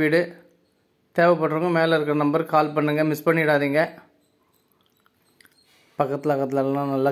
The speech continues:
காற்றோட்டமான சூழ்நிலையில அமைக்கப்பட்ட வீடுங்க. கீழே இது பார்த்தீங்கன்னா நம்ம வாஷிங் மிஷின் எல்லாம் வச்சுக்கலாம். நல்லா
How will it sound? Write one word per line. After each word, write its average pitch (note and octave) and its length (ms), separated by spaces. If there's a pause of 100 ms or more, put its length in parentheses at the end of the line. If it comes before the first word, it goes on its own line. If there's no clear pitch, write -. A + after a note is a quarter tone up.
காற்றோட்டமான C#3 720
சூழ்நிலையில C3+ 580
அமைக்கப்பட்ட C3+ 460 (100)
வீடுங்க. C3 280 (1600)
கீழே F3+ 240
இது D3 160
பார்த்தீங்கன்னா D3 480 (1300)
நம்ம C#3 160 (960)
வாஷிங் D#3 300
மிஷின் D3 240
எல்லாம் D3 160
வச்சுக்கலாம். C#3 420 (920)
நல்லா C#3 160